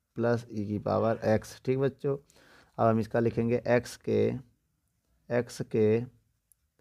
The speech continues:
सापेक्ष अवकलन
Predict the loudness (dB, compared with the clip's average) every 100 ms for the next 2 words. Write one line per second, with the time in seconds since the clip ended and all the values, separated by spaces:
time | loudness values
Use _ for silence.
0 | -20 -20 -20 -20 _ -2 2 2 2 0
1 | 0 -6 -14 -14 _ _ _ _ _ _
2 | _ _ _ _ _ _ _ _ _ _
3 | _ _ _ _ 4 6 6 4 0 0
4 | 2 4 2 0 -2